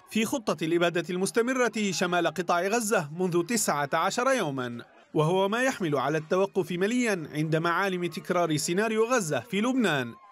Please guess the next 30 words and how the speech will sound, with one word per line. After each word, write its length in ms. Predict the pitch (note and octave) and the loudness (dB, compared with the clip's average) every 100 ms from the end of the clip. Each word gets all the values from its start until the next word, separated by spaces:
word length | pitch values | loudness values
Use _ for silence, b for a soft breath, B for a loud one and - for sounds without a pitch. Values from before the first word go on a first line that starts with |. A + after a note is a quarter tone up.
| - | -6
مع 140 | C#3+ | -2
استهداف 420 | D3 - C#3+ D3+ D3+ | -2 0 0 0 0
الاحتلال 720 | C#3+ - G#3 A#3 G3 D3+ B2 | -4 0 2 2 0 -2 -4
للمستشفيات 840 | C#3 D3 D3+ D3+ D#3+ - D3 D#3 E3+ | -2 -2 -2 -2 -2 2 2 2 2
والأطقم 500 | A3+ D#3+ C#3 D#3 D3+ | 0 0 -2 -2 -2
الطبية 600 | - F#3 G3 A#3+ G#3+ D#3+ - - - | -2 -4 0 2 2 0 -8 -20 -2
والمساكن 600 | F3 B3 C4 C#4 A#3 B3+ | 0 2 0 0 -2 -2
المدنية 680 | B3 B3+ C4 A#3+ D3+ C3 A#2 | 0 0 0 0 2 0 -2
والبنى 340 | - D#3+ E3 E3+ | -2 0 2 -2
التحتية 640 | D#3 F3 - A#3+ G#3+ D3 - _ _ | -2 -6 0 2 2 0 -4 _ _
وحملات 540 | - D#3 D#3+ D#3 D#3 D3+ | -4 0 0 2 2 0
الشيطنة 560 | D#3 G3+ G#3 B3+ A#3+ - | -2 0 2 0 -2 -4
ضد 300 | C#3+ D3 C#3 | -6 -2 0
المرافق 460 | D3+ E3 F3 F#3 B3+ | 0 2 0 0 -2
العامة، 520 | C4+ F3 B2+ C3 B2 - - - - | 0 0 -2 -2 -4 -8 -20 -20 -2
كما 240 | F3+ F#3 | 2 2
فعل 360 | F3+ B3+ G#3+ D3+ | 2 0 0 0
مع 120 | D3 | 0
مستشفى 400 | D3+ D#3 F#3+ - | -2 -2 -2 0
الساحل، 640 | G#3+ C4+ B3+ - D#3+ C3 - - | 0 0 0 0 -2 -4 -8 0
وهو 320 | F#3 F3+ E3+ | 2 2 0
ما 140 | D#3+ | 0
يعيد 280 | D#3+ F3 F3 | 0 0 2
للأذهان 520 | E3+ F3 F#3+ G3 A#3+ | 0 2 2 2 0
استباحة 520 | G#3 D#3 D#3+ D3+ - D#3 | -4 -4 -2 -2 -2 -4
مستشفى 500 | E3+ D#3+ A#3+ - E3+ | -4 -2 -2 0 0
ومجمع 640 | C#3+ D3 E3+ F#3+ F#3+ E3 | 0 0 0 0 0 -2
الشفاء 640 | D#3+ D#3 E3 B3 A3+ - - | -2 -6 0 2 2 0 -4
في 160 | G#3 | -2
غزة. 480 | B3+ F3 B2 A#2 A2 | 0 0 -2 -4 -6